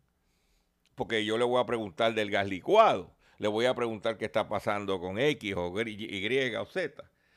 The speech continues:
Yo siempre he dicho, yo no me voy a meter en los nom-, o sea, en los nombramientos que haga el gobernador. Es una prerrogativa del gobernador y si la gente votó por él,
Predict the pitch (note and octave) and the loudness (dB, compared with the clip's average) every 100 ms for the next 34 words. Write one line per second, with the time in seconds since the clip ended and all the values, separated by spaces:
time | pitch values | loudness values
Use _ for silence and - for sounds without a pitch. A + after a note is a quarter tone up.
0 | - _ G#2+ D#3+ F#3+ E3+ - - C3 D#3+ | -20 _ 4 6 8 4 -4 -6 0 0
1 | D3+ C#3+ C#3+ B2+ G#2+ F2+ A2+ D#3+ D#3 D3+ | 2 2 2 0 -2 2 8 8 6 2
2 | C#3 A#2+ B2 C3+ B2+ B2 A2+ D#3 F#3+ - | 0 0 2 2 2 -2 2 2 2 -2
3 | - A#2+ A2+ A2+ A2+ D#2 B2 A2 F#2 A2+ | -4 -2 0 -2 -4 0 2 4 4 0
4 | A#2 A#2+ A#2 A2 G#2+ C3 D#3 D3+ A#2 A2+ | 0 0 2 2 2 0 0 -2 2 2
5 | B2 B2 A2 G#2 G2 F#2+ F#2 F2+ G2+ - | 4 4 2 2 0 -2 -2 -2 -4 -4
6 | B2 A#2+ A#2 G2+ G#2+ G#2 F#2+ A#2+ B2 A#2+ | -4 -2 0 0 -2 -2 -2 -2 0 0
7 | A#2 A#2 A#2+ B2+ D3+ A3 F3+ A#2+ F#2+ G#2+ | 0 -2 -2 -2 2 2 2 0 -2 -2
8 | C#3 D#3 C#3 C3+ D#3 D#3 F#3 B3 G3+ | 0 2 2 2 0 2 6 6 4